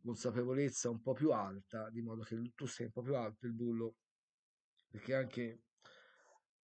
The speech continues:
ehm, queste persone che ovviamente vivono della sofferenza altrui, questa è la seconda storia,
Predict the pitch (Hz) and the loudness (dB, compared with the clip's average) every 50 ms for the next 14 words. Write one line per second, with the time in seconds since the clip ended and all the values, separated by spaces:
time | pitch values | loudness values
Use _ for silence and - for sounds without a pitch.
0 | _ - - 113 110 110 110 107 107 104 104 101 98 98 101 - - - - _ | _ -6 -4 -4 -4 -4 -6 -8 -10 -12 -14 -16 -18 -20 -20 -20 -20 -20 -20 _
1 | _ _ _ _ _ _ _ _ _ _ _ _ _ _ _ _ _ _ _ _ | _ _ _ _ _ _ _ _ _ _ _ _ _ _ _ _ _ _ _ _
2 | _ _ _ - 113 110 - 135 123 - 123 117 101 - - 151 151 143 131 123 | _ _ _ -8 -6 -4 -2 -2 -2 -2 -2 -4 -2 2 4 6 6 6 4 2
3 | 110 117 110 104 117 113 120 120 143 143 139 - - 113 107 107 117 156 175 175 | 0 -4 -4 -4 -2 -2 -2 0 -2 -2 -4 -4 -8 -10 -8 -4 0 0 2 2
4 | 151 131 117 107 104 98 104 101 104 107 104 104 101 - 107 - - - 110 123 | 2 2 0 -2 -2 -6 -8 -8 -6 -6 -6 -6 -8 -10 -14 -14 -6 0 2 2
5 | 127 117 - - 101 95 95 - - 139 139 120 98 92 98 101 101 - 104 101 | 2 0 -2 -8 -8 -10 -10 -8 -4 -2 -2 -2 -2 -4 -10 -14 -14 -14 -16 -16
6 | - - - 87 90 101 107 107 107 104 - - - 104 98 101 | -16 -16 -16 -16 -16 -14 -12 -12 -12 -12 -12 -10 -10 -10 -10 -10